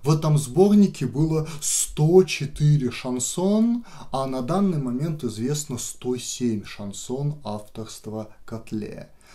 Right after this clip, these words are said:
Так что именно в семидесятые годы были выпущены все его песни,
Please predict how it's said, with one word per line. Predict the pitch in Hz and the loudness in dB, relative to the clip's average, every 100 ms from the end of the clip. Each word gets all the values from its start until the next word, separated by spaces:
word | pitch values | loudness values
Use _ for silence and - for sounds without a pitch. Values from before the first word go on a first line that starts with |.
| - - | -20 -16
Так | 107 | -14
что | - - 123 117 - - | -12 -10 -8 -8 -12 2
именно | 151 156 147 139 | 4 4 2 0
в | - | -6
семидесятые | - 143 143 147 147 147 127 123 127 123 | -6 -4 -4 -4 -4 -4 -4 -4 -6 -4
годы | 127 156 190 196 160 | -4 -2 -2 -2 -4
были | 120 127 120 | -2 -2 -2
выпущены | 123 123 110 - - 107 107 | -2 -6 -8 -12 -8 -8 -8
все | - - 117 | -8 -4 -4
его | 107 110 | -2 -4
песни, | 107 - 143 160 - 196 202 208 | -6 -6 -4 -4 -2 -2 -2 -4